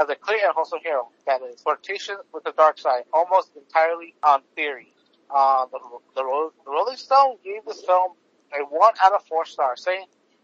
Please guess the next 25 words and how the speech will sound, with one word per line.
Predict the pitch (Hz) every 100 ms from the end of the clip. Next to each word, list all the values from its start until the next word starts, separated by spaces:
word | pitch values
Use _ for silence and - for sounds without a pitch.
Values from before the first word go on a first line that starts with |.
| -
"How | 180 226 262 -
meh | 202 202
is | 180 -
the | 175
money? | 160 143 123 _ _
Let's | 135 170 185 _ _ -
count | 180 180
the | -
ways." | 156 143 123 120 _ _ _
For | 165 143 127
huffing | 175 180 - 208 175
and | 143 -
puffing, | 180 - 185 180 _ _ -
digital | 175 190 190 190 175 _ _ 160 185 - -
impression, | 175 185 165 - 180 156
and | 139 -
overworked | 170 185 175 175
computers, | 180 - 165 139 160 - - _ - -
this | 170 202 202
review, | 196 196 190 - 135 - _
uh, | - 127 120 127
lands | 147 160 170 170 _
an | 143 139
on-screen | 160 175 - - 170 165 - _ _
resounding | 147 147 - 160 160